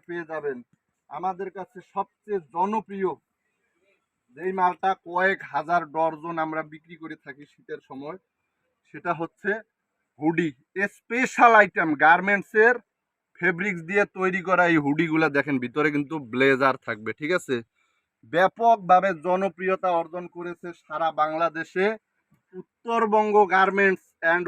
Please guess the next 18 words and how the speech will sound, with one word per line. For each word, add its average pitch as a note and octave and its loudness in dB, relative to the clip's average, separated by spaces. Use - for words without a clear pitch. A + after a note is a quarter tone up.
হুঁশিয়ারি F#3 -2
থেকে F3 -8
বলছিলাম। E3 -6
দোকান F#3+ -2
নাম্বার F#3 2
সাতশো - -8
চুয়াল্লিশ, G#3 -2
নারায়ণগঞ্জের G3 -2
রূপগঞ্জে F#3 -4
ভুলতা F3 -6
গাউসিয়া F#3+ -2
মার্কেট, E3 -4
সবাই F3 -4
এক - -14
নামে F3+ -8
চেনে। E3+ -14
সারা D#3 -8
বাংলাদেশে E3 -6